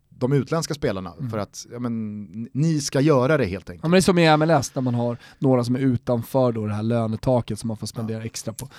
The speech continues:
Speaker 1: Jag kollar
Speaker 2: Eh,
Speaker 1: ju
Speaker 2: det är
Speaker 1: aldrig,
Speaker 2: viktigt att de levererar. Mm.
Speaker 1: jag kollar ju aldrig en bra story. Eh, så att, eh, det är väl säkert någon bajare som kommer slå mig på fingrarna. Men vad jag då förstod i alla fall så kommer Padibba till sin klubb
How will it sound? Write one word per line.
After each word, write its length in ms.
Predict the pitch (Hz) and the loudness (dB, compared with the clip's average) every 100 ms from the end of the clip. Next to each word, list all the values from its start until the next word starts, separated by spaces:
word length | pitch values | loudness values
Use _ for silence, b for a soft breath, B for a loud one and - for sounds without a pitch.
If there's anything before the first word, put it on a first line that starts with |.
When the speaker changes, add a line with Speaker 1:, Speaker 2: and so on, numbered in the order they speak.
| - | 4
Speaker 1:
Jag 160 | 180 240 | 4 6
kollar 140 | 226 | 6
Speaker 2:
Eh, 40 | |
Speaker 1:
ju 40 | 208 | 8
Speaker 2:
det 80 | 220 | 6
är 40 | |
Speaker 1:
aldrig, 160 | 220 170 | 6 4
Speaker 2:
viktigt 240 | 185 175 | 4 4
att 60 | 151 | 4
de 140 | 147 | 4
levererar. 260 | 143 135 120 | 6 4 0
Mm. 80 | - | 0
Speaker 1:
jag 160 | 147 160 | 0 2
kollar 300 | 202 185 170 | 4 6 6
ju 60 | |
aldrig 180 | 185 160 | 6 6
en 80 | 160 | 4
bra 160 | 151 147 | 4 4
story. 280 | 151 147 170 - _ _ - | 4 2 2 -4 _ _ -6
Eh, 600 | 131 127 123 120 120 120 | -2 0 0 0 -2 -2
så 160 | - | -4
att, 220 | 139 - 135 | -6 -4 0
eh, 60 | 131 123 123 127 123 123 | 2 2 0 -4 -14 -6
det 80 | 139 131 | 0 0
är 40 | |
väl 120 | 131 131 | 0 -2
säkert 280 | 131 131 | -4 -2
någon 140 | 123 120 | -2 0
bajare 340 | 123 117 120 | 2 2 0
som 220 | - 117 | -2 -6
kommer 200 | 120 120 | -4 -4
slå 160 | 104 117 | -2 -4
mig 80 | 110 | -4
på 100 | 110 | -4
fingrarna. 360 | 123 110 123 135 | -4 -2 -4 -2
Men 220 | 160 175 | -2 2
vad 100 | 180 | 4
jag 200 | 226 196 | 6 6
då 80 | 123 | 2
förstod 300 | 123 110 104 | 0 -4 -4
i 40 | |
alla 120 | 98 | -6
fall 100 | 90 | -8
så 80 | 92 | -4
kommer 220 | 165 220 | 0 0
Padibba 420 | 226 180 151 147 135 | 4 2 2 0 -2
till 120 | - | -2
sin 140 | 220 | -8
klubb 320 | - 233 190 | 2 2 2